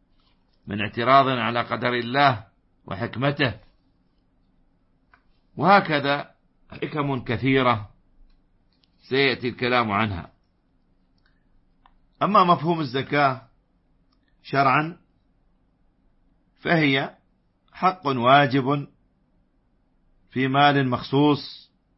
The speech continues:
لطائفة مخصوصة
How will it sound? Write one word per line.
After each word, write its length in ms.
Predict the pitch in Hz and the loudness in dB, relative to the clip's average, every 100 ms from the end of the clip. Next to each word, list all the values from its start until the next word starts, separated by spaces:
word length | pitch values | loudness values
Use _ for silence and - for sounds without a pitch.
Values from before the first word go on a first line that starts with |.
| _ _ _ _ _ _ - | _ _ _ _ _ _ -6
لطائفة 760 | 120 131 139 143 135 139 139 | -2 4 6 4 0 -2 -2
مخصوصة 800 | 135 127 - 147 151 - 143 117 | -4 -4 -6 -2 -2 0 -2 -2